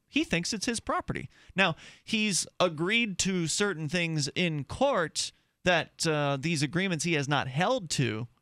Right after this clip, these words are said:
But, of course, he only agreed to those things under threat and duress. I mean, he was taken to court against his will. It's not his will to have pallets be taken off of his property. Obviously, his will is to have the pallets on his property.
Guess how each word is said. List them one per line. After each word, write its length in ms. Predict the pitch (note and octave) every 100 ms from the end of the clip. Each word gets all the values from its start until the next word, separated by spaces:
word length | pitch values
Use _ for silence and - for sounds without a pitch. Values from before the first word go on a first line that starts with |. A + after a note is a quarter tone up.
| _ _ _
But, 100 | -
of 60 | F3
course, 360 | G3+ D#3+ - - - _
he 180 | - B3
only 200 | A3 D3
agreed 320 | A#2+ F#3 A#3+
to 60 | E3+
those 220 | C3+ C3
things 280 | - C3 A#2+
under 260 | - C3+ A2+
threat 320 | - D#3+ A#2 - _ -
and 160 | C3
duress. 580 | A#2+ A2 B3 - C3 -
I 60 | C3
mean, 180 | B2 - - _ _ _ _ _ _ _ -
he 160 | D#3
was 120 | A3 F3
taken 280 | A#3+ A#3+ D#3+
to 40 |
court 240 | - A3 D#3+
against 340 | E3+ E3 -
his 180 | C3 C3+
will. 500 | F3 C#4+ C3+ D2+ G1+
It's 200 | F#3+ -
not 200 | G3+ G3+
his 320 | D#3+ B3 A#3+ D3+
will 480 | G#3 A#3 D#3 C#3+
to 300 | C#3+ F3+ D#3+
have 420 | D3+ D#3 D3+ D3 -
pallets 400 | F#3 F3+ D3 -
be 180 | D#3+
taken 320 | D3 E3 D#3 C#3+
off 180 | C#3
of 120 | C3 A#2+
his 160 | A#2+
property. 580 | - A3+ A3 D3 A2+ F#2 - _
Obviously, 480 | - B3+ G3 - E3
his 180 | D3+ C#3
will 280 | C#3 D#3 D3
is 100 | D3
to 140 | F#3
have 280 | C#3+ C4 A#3
the 80 | D#3
pallets 440 | C#3+ B2+ A#2+ -
on 140 | A#2 A2+
his 140 | A2
property. 480 | - B2+ C3+ C#3+